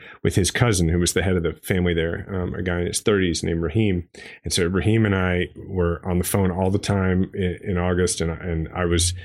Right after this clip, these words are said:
I got deeply enmeshed in the whole thing and was, like, coordinating through people with the Marines on the ground. And, and we got very close to getting that family and, and a few others, uh, battle buddies of mine. Um, we were all trying to get them out together.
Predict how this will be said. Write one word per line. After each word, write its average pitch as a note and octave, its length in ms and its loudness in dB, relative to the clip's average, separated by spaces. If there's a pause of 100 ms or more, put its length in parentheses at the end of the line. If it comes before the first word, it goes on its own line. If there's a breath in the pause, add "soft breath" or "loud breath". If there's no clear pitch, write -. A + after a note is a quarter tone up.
(480 loud breath)
I F#2 60 -4
got F2 300 -4
deeply A2 360 2
enmeshed G2 400 0
in G2 60 2
the F#2+ 80 2
whole G2 160 2
thing F#2+ 400 0
and F2 100 0
was, E2+ 200 -2
like, D#2+ 180 -4 (640)
coordinating G2+ 800 2
through G2 180 0
people G2 360 0
with F2 180 0
the F#2+ 40 0
Marines F#2 440 2
on E2+ 80 0
the E2 80 -2
ground. G#2+ 580 2
And, E2+ 200 0 (500 loud breath)
and G2+ 80 4
we G2 80 2
got G#2 140 2
very A#2 200 2
close A#2 320 2
to G2+ 80 0
getting F2+ 560 2 (360)
that G2+ 180 2
family G2 420 2
and, F2+ 180 0
and F2 160 -2
a E2 40 0
few F#2+ 260 2
others, F#2+ 380 2 (100)
uh, F#2 120 -6
battle G2 320 0
buddies F2+ 280 0
of F#2 60 0
mine. F2 400 0 (120)
Um, F2 420 -6 (220)
we G2 120 2
were F#2+ 100 2
all F#2 80 2
trying F#2 220 0
to F2+ 80 0
get F#2+ 80 0
them F#2 100 2
out F2+ 120 0
together. G2 440 2